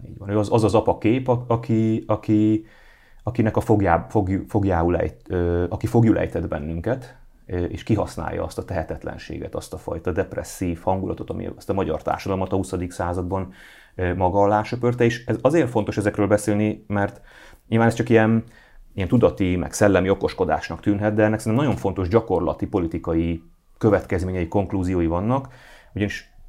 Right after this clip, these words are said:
számomra az a felismerés az elmúlt öt évnek, hogy nem Orbán Viktort kell leváltani, hanem Orbán Viktoriságot, vagy az Orbániságot, vagy, vagy,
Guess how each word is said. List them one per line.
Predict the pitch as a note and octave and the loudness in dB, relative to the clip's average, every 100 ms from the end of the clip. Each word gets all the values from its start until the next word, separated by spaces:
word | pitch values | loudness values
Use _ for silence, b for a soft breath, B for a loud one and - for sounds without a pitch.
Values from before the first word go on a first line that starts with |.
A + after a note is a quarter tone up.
| - | -18
számomra | - G#2+ A#2 B2 | 0 4 6 6
az | B2 | 4
a | |
felismerés | - G2+ F#2+ G2 F2 - | 2 2 2 -2 -2 -2
az | F2 F2+ | -2 0
elmúlt | F#2+ F2 E2 | 0 -2 -2
öt | F#2 | -2
évnek, | G#2 G2+ G#2+ | -2 -2 -2
hogy | G#2+ | -2
nem | A2 A2 | 0 0
Orbán | G2 F2+ D#2+ D#2 | 0 -2 -4 -6
Viktort | E2+ - E2+ - | -6 -6 -8 -4
kell | E2 | -2
leváltani, | E2 F2+ F#2 F#2+ F#2 | 0 0 -2 -4 -6
hanem | F#2 | -4
Orbán | G2 F2+ E2+ | -2 -2 -2
Viktoriságot, | E2+ F2 F2 E2 - D2 D#2 F2 | -2 -4 -4 -6 -4 -4 -2 -4
vagy | - | -2
az | E2+ | -2
Orbániságot, | F#2+ F#2+ F2 E2+ D#2+ - D2+ E2+ F#2 | 0 0 0 -2 -4 -6 -4 -4 -2
vagy, | F#2 G2+ | -2 0
vagy, | G#2 | 0